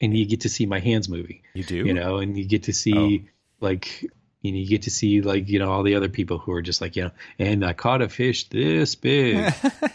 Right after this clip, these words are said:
Speaker 2: <laughs>
Speaker 1: you
Speaker 2: Yeah.
Speaker 1: know, kind of
Speaker 2: Yeah,
Speaker 1: thing.
Speaker 2: totally. It
Speaker 1: And
Speaker 2: does
Speaker 1: it's
Speaker 2: help.
Speaker 1: just,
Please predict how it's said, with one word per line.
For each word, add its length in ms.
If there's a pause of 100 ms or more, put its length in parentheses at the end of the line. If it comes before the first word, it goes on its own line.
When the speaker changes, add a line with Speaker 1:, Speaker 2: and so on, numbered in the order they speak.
(160)
Speaker 2:
<laughs> 140
Speaker 1:
you 100 (120)
Speaker 2:
Yeah. 340
Speaker 1:
know, 80
kind 240
of 60
Speaker 2:
Yeah, 40
Speaker 1:
thing. 180
Speaker 2:
totally. 320 (540)
It 60
Speaker 1:
And 60
Speaker 2:
does 140
Speaker 1:
it's 60
Speaker 2:
help. 160
Speaker 1:
just, 140